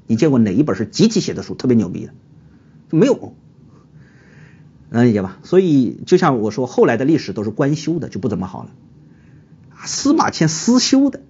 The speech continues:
啊，班固写的《汉书》那就很牛啊，对吧？这个道理大家要明白啊。当然这里头 <laughs> 闲说，就是冯友兰是一个有争议的人物，对吧？咱们，呃，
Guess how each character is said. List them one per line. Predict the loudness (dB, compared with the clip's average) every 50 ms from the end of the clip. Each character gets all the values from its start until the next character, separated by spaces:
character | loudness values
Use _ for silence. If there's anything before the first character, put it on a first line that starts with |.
| _ _
啊， | -16 -12 -10 -10 -10 -6 -2
班 | 2 4 4 4 4
固 | 2 2 0
写 | 0 -2 -6
的 | -8 -8
《汉 | -8 -8 -8 -8
书》 | -8 -8 -10 -10
那 | -10
就 | -10 -12 -12
很 | -12 -12 -14
牛 | -14 -14 -16 -18
啊， | -20 -20 -20 -20 -20 _ -20 -20 -20 -20 -20 -20 -20 -20 -20 -20 -20 -20 -14 -8
对 | -6 -4
吧？ | -4 -6 -6 -6
这 | -4 -2
个 | -2
道 | 0 2 2 4
理 | 4 2
大 | 2 2
家 | 2 2 4
要 | 4 4
明 | 2 0 -2 -2 -4
白 | -4 -4 -4 -6 -12 -20 -20 -20 -20 -20 -20 -20 -20 -20 -12 -4
啊。 | -2 0
当 | 2 2 2
然 | 2 2
这 | 2
里 | 4 4 4
头 | 6 6 6 6 6 6 6 6 4
<laughs> | 2 -2 -18 -16
闲 | -4 0 2 4 4 4
说， | 6 4 6
就 | 6 6
是 | 6 4
冯 | 4 2 4
友 | 4 4
兰 | 4 4 0 -2
是 | -2 0
一 | 0 2
个 | 2
有 | 0 0
争 | -4 -6 -4
议 | -4 -4
的 | -4 -4 -6
人 | -8 -12 -16
物， | -18 -18
对 | -18 -18
吧？ | -18 -14 -6
咱 | -2 2 4
们， | 4 4 4 2 0 -2 -6 _ _ -20 -20 -20 -20 -20 -20 -20 -20 -20 -20 -18 -4 2
呃， | 2 4 4 4 2